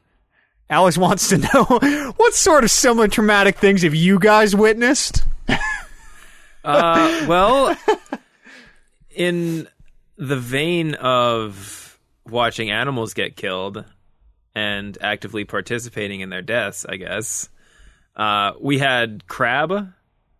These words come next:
Speaker 2: when I was at my brother's place for this past weekend.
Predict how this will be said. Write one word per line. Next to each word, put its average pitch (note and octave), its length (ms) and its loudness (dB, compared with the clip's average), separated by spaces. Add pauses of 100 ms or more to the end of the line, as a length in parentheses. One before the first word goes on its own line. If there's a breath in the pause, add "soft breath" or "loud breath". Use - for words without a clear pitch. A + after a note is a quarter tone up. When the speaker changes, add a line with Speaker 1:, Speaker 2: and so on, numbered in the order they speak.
(200)
Speaker 2:
when B2 140 -6
I A2+ 100 -2
was G#2+ 340 -8
at A#2 180 -6
my A2+ 120 -8
brother's A#2+ 280 -6
place C3+ 220 -6
for C3 120 -12
this B2+ 160 -8
past C3+ 280 -4
weekend. E3+ 440 -10